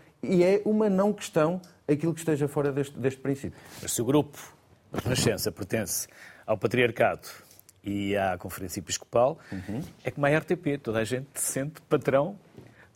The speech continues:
Speaker 1: Ainda bem.
Speaker 2: do órgão de comunicação social em causa.
Speaker 1: E ainda
Speaker 2: E os
Speaker 1: bem.
Speaker 2: outros padres e os outros bispos?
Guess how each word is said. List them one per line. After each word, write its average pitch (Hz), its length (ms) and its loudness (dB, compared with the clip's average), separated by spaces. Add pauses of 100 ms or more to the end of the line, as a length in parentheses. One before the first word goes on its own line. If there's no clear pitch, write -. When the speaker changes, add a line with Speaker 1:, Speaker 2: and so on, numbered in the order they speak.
(100)
Speaker 1:
Ainda 127 280 2
bem. 196 200 4
Speaker 2:
do 160 140 4
órgão 170 260 6
de 170 60 -6
comunicação 170 420 0
social 175 300 6
em 214 80 2
causa. 156 340 6
Speaker 1:
E 165 140 6
ainda 196 200 6
Speaker 2:
E - 40 8
os - 60 4
Speaker 1:
bem. 202 80 8
Speaker 2:
outros 202 120 0
padres 139 340 4
e - 40 2
os 190 80 -2
outros 220 220 0
bispos? - 480 -4